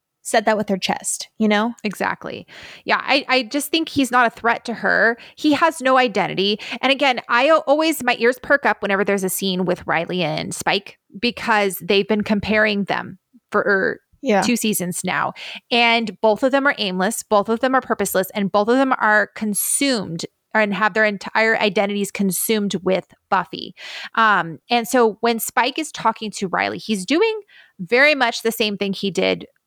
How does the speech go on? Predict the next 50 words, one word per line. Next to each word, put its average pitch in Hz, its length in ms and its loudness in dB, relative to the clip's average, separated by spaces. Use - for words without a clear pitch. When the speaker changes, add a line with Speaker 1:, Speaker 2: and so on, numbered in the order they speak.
Speaker 2:
with 202 180 0
everyone 220 460 2
in 247 100 -2
season 247 400 -2
four 226 300 2
when 214 160 -2
he 190 160 -6
separated 202 640 0
them 285 280 0
and 208 120 -2
tore 190 220 0
them 214 140 -2
apart, 233 400 2
and 220 480 0
what 208 160 2
he 208 120 -4
did 226 100 4
with 240 100 -2
Buffy 233 280 0
last 240 240 2
episode. 202 440 0
He's 254 240 -2
perceptive 294 800 -2
enough 208 640 -2
to 254 100 -2
know 220 240 0
someone's 208 460 -2
weaknesses. 269 1000 0
Then 262 240 0
he 262 200 -2
gets 247 360 0
in 294 180 0
there 147 380 -2
and 226 100 0
gives 247 200 2
a 233 80 4
little 294 320 4
bit 311 160 2
of 254 160 0
truth 233 440 0
mixed 214 300 -6
in 247 100 2
with 220 120 -2
a 208 40 2
bunch 220 320 0
of 226 160 6
lies 202 260 6
Speaker 1:
Totally. 202 100 2
Speaker 2:
and 226 100 -2
manipulation, 214 840 0